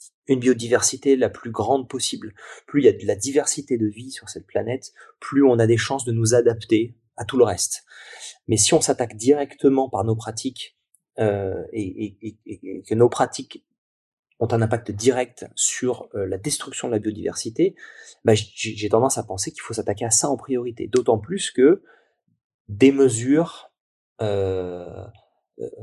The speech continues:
rapides et instantanées pourraient avoir des, euh,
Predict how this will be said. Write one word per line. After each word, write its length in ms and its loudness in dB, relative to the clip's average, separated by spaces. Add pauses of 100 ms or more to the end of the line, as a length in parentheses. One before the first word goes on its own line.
(140)
rapides 460 -2
et 40 10
instantanées 640 0
pourraient 600 2
avoir 560 0 (220)
des, 420 4
euh, 560 -4